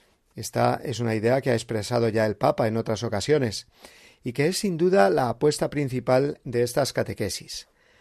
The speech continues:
hacer ver la necesidad y urgencia del encuentro intergeneracional, es decir, que los ancianos no renuncien a comunicar su tesoro a los jóvenes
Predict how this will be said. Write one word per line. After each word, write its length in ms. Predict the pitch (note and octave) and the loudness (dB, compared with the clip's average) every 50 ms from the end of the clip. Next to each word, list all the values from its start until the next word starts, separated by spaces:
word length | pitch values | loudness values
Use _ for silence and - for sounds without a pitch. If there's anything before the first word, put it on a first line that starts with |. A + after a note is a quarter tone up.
| _ _ _ _ | _ _ _ _
hacer 340 | - - - - C3 A#2+ A#2 | -12 -8 0 0 0 2 4
ver 280 | C3 D3+ F#3 F#3 - - | 4 4 4 2 0 -2
la 200 | - C3 B2 A#2+ | -2 0 2 2
necesidad 640 | A#2+ A#2 A2+ - - B2 A#2 - B2 A2 B2 E3+ G3 | 2 0 -2 -2 -4 -4 -4 -4 -2 2 4 4 4
y 100 | F#3 F#3 | 6 4
urgencia 540 | F3+ D#3+ - - D3+ D3+ D3 C#3 - E3 D#3+ | 4 4 4 2 2 2 2 2 2 2 4
del 180 | C3 C#3 D3+ D#3+ | 4 4 2 2
encuentro 680 | D3+ C3+ A#2+ - - C#3 C#3+ C#3+ - D3 D#3 D#3+ - - | 2 0 0 0 2 2 2 2 2 2 2 2 2 2
intergeneracional, 1400 | E3 D#3 D#3+ E3 D3+ - D#3 D3+ D3 C3 - C#3+ C3 B2 A#2 A#2 A2 G2+ - A#2 G#2 A2 A#2+ A#2 G#2 F#2+ F2+ G2+ - _ _ _ - - _ _ _ _ _ - _ _ _ _ | 2 2 2 0 2 2 2 2 2 2 0 0 2 4 4 4 2 2 0 -2 2 4 4 4 4 0 -4 -10 -16 _ _ _ -20 -20 _ _ _ _ _ -20 _ _ _ _
es 80 | - | -6
decir, 260 | G#2 A2 - C3+ A#2+ - | -6 -2 0 -2 0 0
que 120 | A#2+ A2 | 0 0
los 160 | G#2+ G#2 - | 0 0 -2
ancianos 580 | A2 G2+ G2+ - C3 C#3 C#3 B2+ A2 - - - _ | -4 -6 -2 2 2 2 2 2 -2 -4 -6 -10 _
no 320 | C#3+ B2 B2 C3 D3 D#3 | -4 -2 0 2 2 4
renuncien 760 | D#3+ E3 D#3+ D#3 E3 F3 E3 D3+ D3+ D3+ D#3 E3+ F#3+ G#3 - _ | 6 6 4 6 4 2 2 2 4 4 4 4 2 -2 -6 _
a 120 | - A2+ | -8 -6
comunicar 720 | A2+ - A2+ A2+ A2+ A2+ G#2+ - C3+ C3+ C3+ B2 A#2 A#2 - _ - - _ _ _ _ _ | -4 -2 -2 0 0 -2 0 4 4 6 6 4 2 -4 -8 _ -20 -20 _ _ _ _ _
su 220 | - - B2+ A#2+ | -8 -6 -6 -2
tesoro 380 | - A#2 G#2+ - D3 C#3+ C3 B2 | 0 0 2 4 6 8 8 8
a 40 | A#2+ | 6
los 160 | D3 D3+ - | 6 4 4
jóvenes 520 | - E3+ D#3 D#3 D3+ F3 G3+ G3+ - - | 4 6 6 6 6 4 0 0 -4 -8